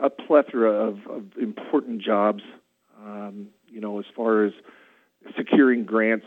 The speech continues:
that come through and making sure that they're appropriated, uh, a hiring, uh, of, of very, very talented directors that run our departments. Um,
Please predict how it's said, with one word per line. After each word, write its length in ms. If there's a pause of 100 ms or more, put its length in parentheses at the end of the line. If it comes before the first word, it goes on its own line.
that 180
come 320
through 280
and 120
making 320
sure 140
that 180
they're 140
appropriated, 720 (580)
uh, 40
a 420
hiring, 640 (280)
uh, 280
of, 300 (200)
of 140 (480)
very, 260
very 320
talented 560
directors 640
that 100
run 220
our 100
departments. 640 (800)
Um, 480